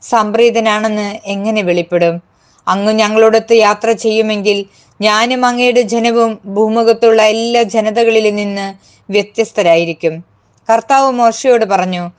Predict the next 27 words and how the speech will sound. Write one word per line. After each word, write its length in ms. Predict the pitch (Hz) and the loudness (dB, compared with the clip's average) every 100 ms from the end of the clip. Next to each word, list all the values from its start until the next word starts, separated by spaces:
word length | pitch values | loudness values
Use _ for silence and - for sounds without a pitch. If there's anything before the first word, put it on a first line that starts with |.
| _ _ 196 | _ _ -4
"നീ 180 | 208 214 | 0 2
ആവശ്യപ്പെട്ട 640 | 208 214 226 233 214 202 | 2 0 0 -2 0 2
ഈ 360 | 208 202 226 226 | 2 0 -2 0
കാര്യവും 600 | 220 214 220 220 202 190 | 0 2 2 0 0 -4
ഞാൻ 200 | 180 175 | -6 -6
ചെയ്യും. 420 | 175 175 170 175 _ _ - | -4 -2 -4 -8 _ _ -6
എന്തെന്നാൽ 520 | 208 220 247 254 247 240 | -2 2 2 4 2 0
നീ 180 | 247 | 0
എൻ്റെ 180 | 254 254 | 2 0
പ്രീതി 400 | 262 233 240 233 | 0 -2 -2 -2
നേടിയിരിക്കുന്നു. 960 | 254 220 208 214 196 185 180 170 165 165 _ _ - | 0 0 0 0 0 -2 -4 -4 -6 -10 _ _ -6
നിന്നെ 300 | 196 202 226 | -2 0 2
എനിക്ക് 600 | 220 208 202 214 202 196 190 | 2 0 -2 0 0 0 -4
നന്നായി 540 | 185 180 196 202 190 | -2 -2 -2 0 2
അറിയാം." 480 | 165 165 160 160 170 _ _ _ _ _ 220 | 2 2 0 -2 -8 _ _ _ _ _ 0
മോശ 300 | 233 240 269 | 0 2 0
പറഞ്ഞു, 480 | 226 196 196 185 180 _ _ - | 0 0 -2 -8 -10 _ _ -6
"അങ്ങയുടെ 440 | 185 208 226 220 220 | -2 2 2 2 0
മഹത്വം 480 | 208 226 226 220 | 2 0 0 -2
എനിക്ക് 280 | 220 214 214 | -2 -4 -4
കാണിച്ചു 440 | 220 208 220 214 226 | -2 -2 -2 -2 0
തരണമെന്ന് 560 | 214 208 220 214 202 | 2 0 -2 -4 -6
ഞാൻ 240 | 202 196 190 | -2 -2 0
അപേക്ഷിക്കുന്നു." 760 | 185 190 214 190 180 175 180 _ _ _ 196 | -2 -4 -6 -4 -4 -4 -8 _ _ _ -2
അവിടുന്ന് 400 | 220 254 262 233 | 0 2 2 2
അരുളി 220 | 233 240 | 2 0
ചെയ്തു, 500 | - 190 175 170 | 0 -2 0 -2